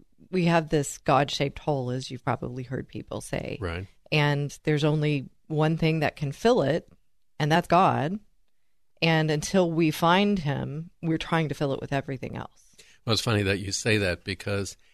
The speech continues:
Speaker 2: as I think back on those days, I think about, uh, being lonely a lot of the time.
Speaker 1: Mm-hmm.
Speaker 2: I think about being anxious about the things I've mentioned a lot of the time. And I think about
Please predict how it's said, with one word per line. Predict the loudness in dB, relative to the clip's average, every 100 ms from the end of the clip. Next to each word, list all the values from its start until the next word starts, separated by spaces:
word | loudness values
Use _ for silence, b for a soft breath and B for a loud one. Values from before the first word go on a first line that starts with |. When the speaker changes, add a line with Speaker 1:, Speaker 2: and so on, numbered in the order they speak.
| -8
Speaker 2:
as | -2 -2
I |
think | 0 0 0
back | 2 2 2
on | 0
those | 0 -2 -2
days, | 2 4 2 0 -8 -12 _ _ b b b
I | -2
think | 0 0
about, | 0 0 -2 -4 -4
uh, | -2 0 2
being | 2 2
lonely | 2 2 2 0
a |
lot | 0 2 0
of |
the | -2
time. | -6 -6 -6 -8 -10 -8
Speaker 1:
Mm-hmm. | -6 -6 B B
Speaker 2:
I | -4
think | -2 0
about | 0 -2 -2
being | 0 -2 0
anxious | 0 2 2 0 0 -2 -6 -6
about | -6 0 0 0
the | -4
things | -2 0 0
I've | 0 -2 -4 -10
mentioned | -2 0 0 -2 -2 -4 -6
a | -4
lot | 0 0 -2
of |
the | -4
time. | -6 -6 -4 -6 -8 _ _ _ _ _ _ _ _
And | 0 4 4 4 0 -2 _ _ _ _ _ -2
I | -2
think | 2 0 0
about | -2 0 -2